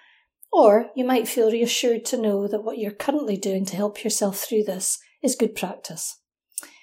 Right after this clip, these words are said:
So before we start on some questions, I thought I'd give you a little bit of background about me. So hi,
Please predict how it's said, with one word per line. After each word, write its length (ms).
So 180
before 300
we 80
start 480
on 80
some 200
questions, 760
I 60
thought 320
I'd 100
give 220
you 100
a 60
little 240
bit 180
of 80
background 560
about 260
me. 360
So 220
hi, 360